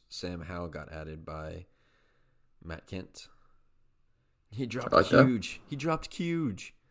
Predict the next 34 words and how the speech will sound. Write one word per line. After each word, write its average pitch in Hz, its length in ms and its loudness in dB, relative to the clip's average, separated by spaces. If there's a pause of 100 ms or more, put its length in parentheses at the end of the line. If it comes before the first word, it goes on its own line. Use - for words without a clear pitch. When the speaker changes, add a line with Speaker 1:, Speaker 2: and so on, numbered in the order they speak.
(300)
Speaker 2:
Wow. 98 360 10 (520)
Speaker 1:
After - 200 -2
Speaker 2:
Why - 240 4
would 151 100 10
Speaker 1:
Cuge's - 40 4
Speaker 2:
you 98 60 4
do 98 80 8
Speaker 1:
big - 120 8
Speaker 2:
that? 101 80 8
Speaker 1:
game. 131 340 0 (720)
Speaker 2:
Yeah. 131 200 8 (180)
Speaker 1:
Matt, 117 220 4
why'd 113 200 0
you 117 60 2
do 160 160 6
Speaker 2:
<laughs> - 20 -4
Speaker 1:
that? 87 100 -4
Speaker 2:
His 135 140 8
big 113 240 8
game, 104 180 12
what 98 80 10
do 101 60 12
you 107 80 12
have, 98 120 12
like, 98 140 6
five - 280 6
points? - 420 4
Speaker 1:
Five 98 500 -4 (100)
of 87 140 -4
six - 400 -8
for - 160 -12
fifty - 340 -8
yards. 80 320 -6
Speaker 2:
Seven? 170 600 10